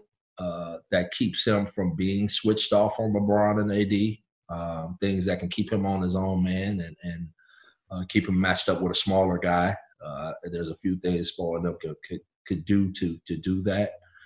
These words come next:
Uh, but it's also, you're trying to do that against, uh,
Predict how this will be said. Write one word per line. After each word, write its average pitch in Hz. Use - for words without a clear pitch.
Uh, 90
but 92
it's 87
also, 104
you're 95
trying 101
to 95
do 98
that 92
against, 87
uh, 80